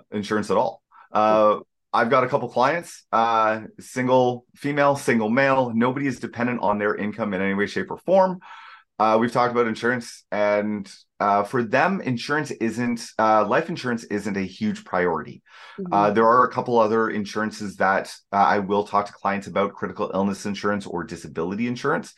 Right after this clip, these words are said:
Speaker 1: uh, which for them, much more, uh, imperative that they get. Um, now that I've, uh, extended my family, now it's yes, uh, term insurance is needed. I don't want my wife to have to pay for,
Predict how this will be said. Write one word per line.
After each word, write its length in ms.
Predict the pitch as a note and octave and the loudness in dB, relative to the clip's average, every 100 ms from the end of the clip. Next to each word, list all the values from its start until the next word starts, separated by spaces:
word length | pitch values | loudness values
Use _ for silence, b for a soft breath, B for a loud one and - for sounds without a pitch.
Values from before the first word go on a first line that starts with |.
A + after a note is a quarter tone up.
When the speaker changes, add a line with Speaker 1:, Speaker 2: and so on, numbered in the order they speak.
| B B B B _ - | B B B B _ -2
Speaker 1:
uh, 240 | G2 F#2+ | 2 2
which 220 | F#2 G#2 - | 2 0 0
for 220 | - F#2+ | -4 -2
them, 520 | A2+ C3+ C3+ C3+ - | 2 2 0 -4 -6
much 460 | G2+ G#2 G#2 F2 - | -6 -2 0 -2 -4
more, 400 | F#2+ F#2+ F#2+ E2+ _ | -2 0 0 -4 _
uh, 240 | F#2+ F#2+ E2 | 0 2 0
imperative 400 | F2+ F2 E2+ E2 | -4 -4 -4 -4
that 120 | D2+ | -8
they 100 | D#2+ | -8
get. 380 | D#2 F2 D#2 - b b b _ _ - | -4 -2 -2 -6 b b b _ _ -2
Um, 680 | G2+ G2+ G3 G2 G2 F#2 F#2 _ G2+ | 2 4 4 2 0 -4 -10 _ 0
now 300 | A2 A2 A2+ | 2 4 2
that 260 | A2 - | 0 0
I've, 340 | G#2 G2+ G2+ _ - | 0 0 -4 _ -6
uh, 180 | G2+ F#2+ | -2 -2
extended 320 | F#2+ - G2 | -2 -6 -4
my 140 | F#2+ F#2+ | -4 -4
family, 340 | F2 F2 A2 | -4 -4 -2
now 280 | A2+ A2 A2+ | 0 2 2
it's 180 | A2+ B2+ | 0 -2
yes, 420 | D#3 - - - _ | -2 -2 -6 -20 _
uh, 380 | G#2 G#2+ G#2+ G2 | 2 2 2 -2
term 260 | - B2 | -6 -6
insurance 380 | B2 A#2 - A2+ | -6 -4 -4 -4
is 100 | G#2 | -4
needed. 200 | A2+ E2 | -4 -2
I 120 | - G2 | 0 0
don't 180 | A#2 | 0
want 180 | A2+ A2+ | 2 2
my 80 | G#2+ | 2
wife 240 | G#2 G#2 | 0 -2
to 80 | - | -2
have 160 | G#2 G2 | -6 -6
to 100 | G2+ | -12
pay 280 | - C3+ C3+ | -6 -6 -6
for, 560 | - F#2+ F#2 F#2 F2 | -4 0 0 0 -6